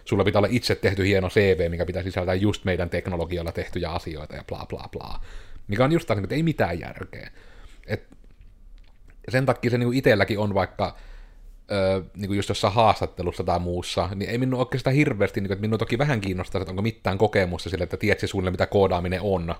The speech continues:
kun meille koodariksi haet. Että se olisi, niin kuin, ihan hyvä ehkä lähtötilanteena.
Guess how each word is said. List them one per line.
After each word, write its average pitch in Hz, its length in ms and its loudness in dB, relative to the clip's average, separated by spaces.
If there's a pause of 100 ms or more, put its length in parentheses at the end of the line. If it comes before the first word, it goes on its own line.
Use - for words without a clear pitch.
(120)
kun 82 120 -6
meille 85 260 -4
koodariksi 87 460 -4
haet. 80 280 -6
Että - 100 -12
se 101 60 2
olisi, 87 120 -4
niin 87 60 -6
kuin, 78 80 -8
ihan 87 160 -4
hyvä 85 200 -4
ehkä - 200 -6
lähtötilanteena. 87 920 -8